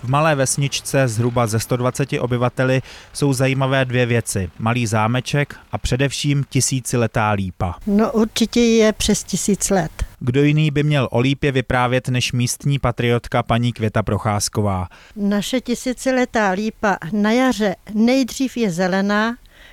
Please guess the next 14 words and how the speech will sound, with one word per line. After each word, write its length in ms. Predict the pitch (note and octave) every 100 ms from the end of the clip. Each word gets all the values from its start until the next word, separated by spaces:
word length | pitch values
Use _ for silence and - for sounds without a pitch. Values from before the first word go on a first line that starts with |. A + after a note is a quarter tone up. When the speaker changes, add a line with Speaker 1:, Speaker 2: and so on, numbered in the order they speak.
| -
Speaker 2:
krásně 560 | A3+ A3 A3+ - A#3+
kvete 520 | A#3+ G3+ G3+ - G#3 - -
a 80 | G3+
na 160 | G3
podzim 480 | G#3 B3+ G#3+ A#3 A3+ - _ -
nejpozději 760 | G#3+ A#3 B3+ C#4+ A#3 B3+ B3+
opadá. 600 | - G#3+ G3 E3+ D#3 D3 B2+ -
Speaker 1:
Už 220 | A#2 -
samozřejmě 580 | C3 A#2+ A2 B2+ C3 B2
nemá 380 | A2 A2+ G#2
ten 180 | - G#2+
svůj 220 | - A#2+
typický 480 | A2+ A2 A2+ - B2
tvar, 340 | A2 A2 G#2+